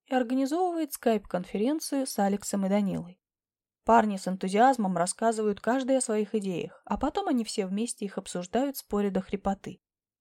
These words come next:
Есть сомнительные моменты, которые в идеалистическом понимании ведения бизнеса Данилы им вряд ли подойдут. Но в целом она очень и очень довольна. Ей нравится практически все.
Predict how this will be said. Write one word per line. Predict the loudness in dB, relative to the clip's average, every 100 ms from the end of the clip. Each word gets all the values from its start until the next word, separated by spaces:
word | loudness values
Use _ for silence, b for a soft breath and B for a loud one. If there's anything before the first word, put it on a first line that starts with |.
| _
Есть | -2 0 0 0
сомнительные | 0 0 -2 -2 -2 0
моменты, | 2 2 0 0 -2
которые | -4 -2 0 0
в | 2
идеалистическом | 4 4 2 -2 -8 -8 -6 -6
понимании | -6 -4 -2 0 0 0
ведения | -2 -4 -6 -6
бизнеса | -6 -6 -6 -8 -4
Данилы | -2 0 2 0 B -12 0
им | 2 4
вряд | 2 0 0
ли |
подойдут. | -2 -2 -2 -4 -10 -14 _ _ _ _ -2
Но | -2
в | -2
целом | -4 -2 0 0 -2 -12 _ _ _ _ _ _ _
она | 2 6 6
очень | 4 2 -2 -2
и | 0
очень | 2 2 0 2
довольна. | 2 2 -2 -6 -12 _ _ _ _ -2
Ей | 4 6
нравится | 8 4 2 0
практически | 0 0 -4 -4 -6 -8
все. | -10 -8 -8